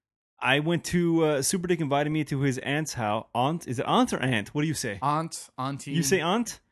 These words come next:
Speaker 2: I say aunt or auntie.
Speaker 1: Okay, I say aunt. It sounds like aunt. Uh, in, really close to here, which is great for me. He's like, "Hey, fuck it, I'm going to, you know, Fourth of July party, like, a mile away."
Speaker 2: Yeah.
Speaker 1: That's great.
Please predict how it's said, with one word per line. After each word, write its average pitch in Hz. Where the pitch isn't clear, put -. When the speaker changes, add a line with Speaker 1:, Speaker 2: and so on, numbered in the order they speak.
Speaker 2:
I 185
say 202
aunt 143
or 135
auntie. 123
Speaker 1:
Okay, 98
I 113
say 110
aunt. 95
It 135
sounds 120
like 139
aunt. 190
Uh, 131
in, 139
really 165
close 214
to 131
here, 120
which 143
is 131
great 170
for -
me. 233
He's 165
like, 175
"Hey, 294
fuck -
it, -
I'm 151
going 190
to, 127
you 135
know, 175
Fourth 160
of 139
July 143
party, 160
like, 135
a 120
mile 139
away." 190
Speaker 2:
Yeah. 156
Speaker 1:
That's 135
great. 196